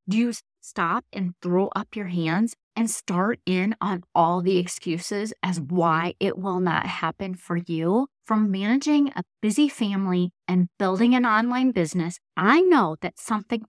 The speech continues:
always seems to throw a wrench into my plan. How you react is what matters. Prepare yourself for potential setbacks and have a strategy to handle them. Also, envision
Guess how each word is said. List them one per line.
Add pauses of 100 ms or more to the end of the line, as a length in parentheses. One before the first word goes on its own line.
always
seems
to
throw
a
wrench
into
my
plan. (180)
How
you
react
is
what
matters. (220)
Prepare
yourself
for
potential
setbacks (140)
and
have
a
strategy (120)
to
handle
them. (160)
Also, (180)
envision